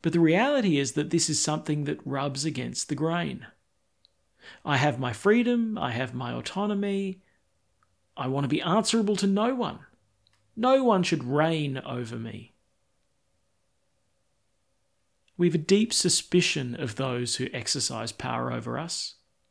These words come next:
And we've got all sorts of checks and balances to guard against the abuse of power, because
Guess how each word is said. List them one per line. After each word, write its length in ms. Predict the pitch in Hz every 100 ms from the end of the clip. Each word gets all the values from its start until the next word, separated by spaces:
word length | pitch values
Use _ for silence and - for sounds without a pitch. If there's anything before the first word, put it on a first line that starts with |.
| _ _ _ _ - - -
And 380 | 160 160 156 - -
we've 260 | 214 165 165
got 220 | 147 -
all 240 | 170 240
sorts 280 | 254 185 175
of 120 | 143
checks 280 | - 147 147
and 120 | 135
balances 600 | 131 131 131 135 - 127 123
to 100 | 127
guard 280 | 135 131
against 360 | 123 131 131 -
the 100 | 127
abuse 320 | 117 120 120
of 100 | 110
power, 400 | - 131 107 113 - - - - -
because 920 | 165 - 175 165 160 147 - - -